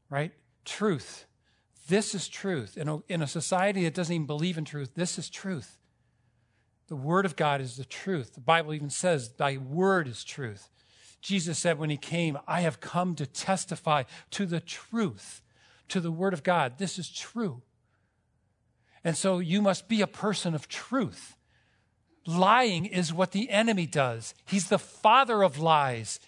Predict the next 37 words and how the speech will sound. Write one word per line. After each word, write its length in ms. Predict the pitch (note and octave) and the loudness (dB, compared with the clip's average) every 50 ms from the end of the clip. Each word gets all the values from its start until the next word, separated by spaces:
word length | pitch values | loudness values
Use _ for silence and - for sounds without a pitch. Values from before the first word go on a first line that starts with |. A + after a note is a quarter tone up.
| _ - | _ -2
Integrity 760 | F#3+ F#3 F3 - - - E3+ A#3 C4 B3 A#3+ G#3 F#3 F3+ F3 | 0 0 0 0 2 6 6 6 6 6 0 -2 0 0 0
is 140 | F3 D#3 E3+ | 0 0 0
what 180 | F#3 F3+ - | 0 0 0
Christians 540 | - - A3+ A3+ G#3 - - A3 F#3 D#3+ - | -2 -4 -2 -2 -2 -2 -4 -4 -4 -2 0
have. 400 | D#3+ D3 B2 A2 G#2+ G2 F#2 - _ _ _ _ _ _ _ _ _ _ _ _ _ _ _ _ - | 0 0 0 0 -2 -6 -8 -12 _ _ _ _ _ _ _ _ _ _ _ _ _ _ _ _ -4
We 100 | G3+ G3+ | -2 -2
speak 420 | - - - - A3 A3 - - | -2 -2 -4 0 0 0 0 -2
the 140 | - G#3 F#3+ | -4 -6 -6
truth. 720 | - - - - - G#3+ A3 G3+ D3+ A2 - - - - _ _ _ _ _ _ - - - - - | -4 -6 -10 -6 -2 0 2 2 0 0 -6 -12 -18 -20 _ _ _ _ _ _ -20 -20 -18 -10 -4
And 120 | F3 F3+ | -2 0
we 80 | F#3+ G3+ | 0 2
don't 140 | G#3+ B3+ C4 | 4 4 4
only 160 | C4 A#3+ A3 | 4 4 2
just 180 | F#3+ D#3+ C#3+ - | 0 -2 -4 -6
speak 200 | - A3 G#3 E3 | -4 -4 -4 -2
the 80 | - F3 | -4 -6
truth 280 | - - G3+ G3 - - | -4 -2 -4 -2 -2 -2
in 100 | E3+ E3 | -2 -2
our 80 | D3+ | -2
personal 480 | - - - G#3 A3+ - - G#3 F#3 F3 | -2 0 0 0 0 0 0 0 2 2
interactions, 520 | D#3+ D3+ D3+ D3 D3+ D3+ - - F#3 D#3+ | 2 2 2 2 0 -2 -2 -4 -6 -6
but 140 | D#3 F#3+ F3+ | -4 -6 -4
we 80 | F3+ E3 | -2 -4
speak 320 | - - - A#3+ A3 - | -4 -2 -2 -4 -2 -2
the 80 | G#3+ - | -4 -6
truth 300 | - - G#3+ G#3 - G3+ | -4 -4 -4 -2 0 0
about 420 | F3 D#3 F#3 F#3+ F#3+ D#3 C3+ B2 | 2 4 4 4 4 0 -4 0
God 560 | - F3 G#3 A3+ A3+ D#3+ B2+ A#2+ G#2 G2+ - _ _ _ _ _ _ _ _ _ _ _ _ _ _ - | 4 4 6 6 4 2 0 -4 -8 -10 -16 _ _ _ _ _ _ _ _ _ _ _ _ _ _ -4
and 120 | E3+ F3 | -2 0
about 240 | D#3+ F3+ F3 E3+ - | 4 4 4 2 2
salvation 920 | - - G3 F3 F3 D3+ D3 F#3 F#3+ A3 A3 - - E3 D3 C#3 C#3+ - | 0 2 4 4 4 2 0 0 0 0 0 -2 -2 -4 -2 -4 -4 -4
and 140 | - F3 F3+ | -4 -2 0
about 240 | F3 F#3 F3+ F3+ - | 2 4 2 2 2
these 180 | F#3+ F3+ D3+ | -2 -4 -2
matters 400 | D#3 E3 F#3 G#3+ A3 G3+ F3+ D3 | 0 2 2 2 2 2 0 -2
of 80 | E3 D#3+ | -4 -4
eternity. 720 | F3 - - - G#3+ B3 C#4+ C4 G#3+ D3 C3+ A#2+ G#2+ G2 | -6 -6 -6 -4 -2 -2 0 0 0 -2 -2 -6 -6 -10